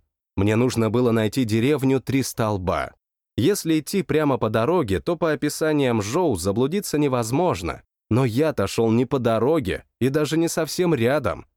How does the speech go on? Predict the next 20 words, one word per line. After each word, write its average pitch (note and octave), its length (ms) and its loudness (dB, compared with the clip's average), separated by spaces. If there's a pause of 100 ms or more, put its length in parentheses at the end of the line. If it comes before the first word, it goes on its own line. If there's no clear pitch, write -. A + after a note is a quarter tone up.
(180)
То E3 160 2
и D#3 120 4
дело D3 360 2
приходилось C3 720 0
пробираться A#2 680 0
обратно D3+ 380 0
и D3+ 200 -2
проверять, A#2 760 -2 (220)
не D3 160 2
завернул C#3 640 0
ли G#2+ 140 2
я C#3 240 0
слишком E3+ 580 -2
далеко E3 400 0
на D#3+ 160 2
юг, A#2 460 -2 (280)
не E3 140 2
пропустил F3+ 640 -2
ли F3 140 2
поворот. C#3+ 720 -2